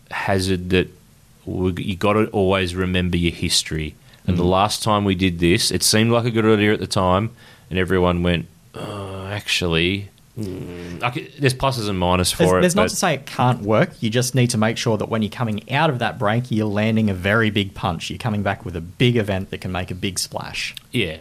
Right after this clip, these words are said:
Speaker 2: That's
Speaker 1: absolutely.
Speaker 2: key to it,
Speaker 1: I don't
Speaker 2: it,
Speaker 1: think we
Speaker 2: it
Speaker 1: go,
Speaker 2: working.
Speaker 1: I don't think we go missing as much as people think we do in winter. Remember that
Speaker 2: Mm.
Speaker 1: in this period we race in Darwin, in Townsville,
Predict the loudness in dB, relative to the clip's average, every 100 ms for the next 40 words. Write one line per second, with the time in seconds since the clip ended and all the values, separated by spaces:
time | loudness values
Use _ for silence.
0 | -6 -2 -2 -2 -2 0 0 0 -6 -6
1 | -2 0 2 2 2 2 2 0 -2 -4
2 | -2 -2 -2 -2 2 4 4 2 2 0
3 | 0 0 0 -4 -4 -4 -2 -2 -4 -6
4 | -2 0 0 0 -2 -4 -4 -6 -4 0
5 | 2 4 4 2 0 -4 -4 -12 -20 -16
6 | -4 -2 2 2 0 0 4 4 4 0
7 | 2 0 0 -4 0 2 4 4 0 -4
8 | -8 -8 -4 -2 -2 -4 0 0 0